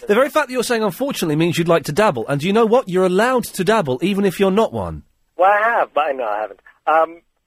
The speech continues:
Speaker 2: but I don't. I mean, I
Speaker 1: Um,
Speaker 2: can't sta-,
Speaker 1: suspicious
Speaker 2: I like
Speaker 1: about
Speaker 2: hanging out
Speaker 1: Mohammed.
Speaker 2: with men more than women.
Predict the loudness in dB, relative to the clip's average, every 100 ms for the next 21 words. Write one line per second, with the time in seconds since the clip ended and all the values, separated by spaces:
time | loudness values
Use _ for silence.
0 | -6 -2 -2 2 2 0 -6 -8 -4 -4
1 | 0 -2 -4 _ 0 0 -8 -2 0 0
2 | 0 0 -4 -4 -6 -8 -4 0 0 2
3 | 0 0 -4 -6